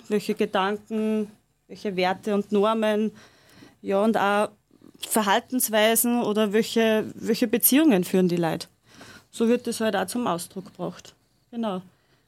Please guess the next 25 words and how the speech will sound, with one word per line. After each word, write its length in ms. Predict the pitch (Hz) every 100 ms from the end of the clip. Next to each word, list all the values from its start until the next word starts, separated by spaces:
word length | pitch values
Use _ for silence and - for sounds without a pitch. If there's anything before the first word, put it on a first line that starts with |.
| _ _ _ _ _ _
Und 160 | 233 220
ich 200 | 220 214
würd 120 | 247
sagen, 380 | 226 214 254 233
dass 180 | 226
da 100 | 233
gar 220 | 214 196 208
nicht 320 | 240 - -
so 200 | - 254
viel 160 | 285
Unterschied 520 | 240 233 240 - 240 208
ist, 320 | 240 - -
ähm, 500 | - 214 214 220 220 - _
in 200 | 220 220
Wohneinrichtungen 920 | 190 208 247 208 214 226 220 - 220 208
wie 160 | 220
woanders 580 | 202 - 185 214 226 - -
bei 120 | 233
uns 260 | 220 220 190
jetzt. 380 | 151 - - -
Also 200 | 185 190
Menschen 460 | 190 185 - 214
mit 240 | 202 185 -
psychosozialen 720 | 208 196 202 190 - 165 180
Unterstützungsbedarf, 1160 | 185 214 - 165 - 165 - - - - -